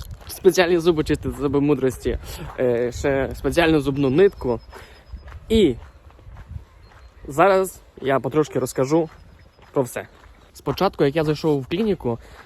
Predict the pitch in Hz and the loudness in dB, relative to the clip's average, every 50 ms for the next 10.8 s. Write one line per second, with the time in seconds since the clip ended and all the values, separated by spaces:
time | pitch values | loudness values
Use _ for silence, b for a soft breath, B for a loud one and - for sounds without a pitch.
0 | B B - 127 120 117 123 170 - 240 - 226 208 196 170 160 151 - 147 135 | B B -2 -2 -2 -2 -2 -4 -4 0 0 2 2 2 2 0 0 -2 -4 -2
1 | 147 202 214 190 156 - - 147 135 - - 165 143 - 135 127 120 - 208 214 | 0 2 2 2 0 0 0 -2 -2 2 0 -2 0 0 -2 -2 0 0 0 0
2 | 196 156 - 139 139 143 - 131 123 117 113 - 196 202 - 185 165 156 156 147 | 0 -2 -4 -4 -4 -4 -4 -4 -6 -6 -4 0 0 0 0 0 0 2 2 2
3 | 135 B B B B B - - - - 156 160 156 156 147 139 139 156 - _ | 0 B B B B B -10 -8 -4 0 4 4 4 4 2 0 -2 -4 -6 _
4 | 302 359 311 294 240 262 254 240 220 - 196 180 170 220 226 214 - - - - | 0 2 2 4 4 2 2 2 0 -2 -4 -2 0 0 -2 -2 -2 -6 -6 -4
5 | - 139 127 131 - 143 160 170 - 226 214 202 185 165 151 151 147 147 143 - | -2 -2 -2 -2 -2 -2 -2 -2 0 0 0 0 0 0 -2 -2 -4 -4 -2 0
6 | 165 165 143 135 131 131 - _ - 165 160 151 - - 123 - - _ _ B | 0 0 0 -2 -6 -6 -12 _ -2 -2 -2 -2 0 -2 -4 -4 -4 _ _ B
7 | B B B B B B B B B - 147 - 196 190 240 233 180 180 170 - | B B B B B B B B B -6 -4 -2 -2 2 2 2 2 0 -6 -4
8 | - 180 175 - 170 165 151 139 - - 160 170 202 214 208 202 b b b b | -4 -4 -4 -2 -4 -6 -6 -8 -6 -2 0 2 2 2 0 -4 b b b b
9 | b b b _ _ - 165 170 180 - - - 160 147 - 214 208 185 185 185 | b b b _ _ 0 4 4 4 2 2 -4 -8 0 2 2 2 4 2 2
10 | 180 180 170 156 135 135 147 208 208 170 143 - - 139 117 | 2 2 2 0 0 4 6 6 6 6 4 4 -2 -4 -4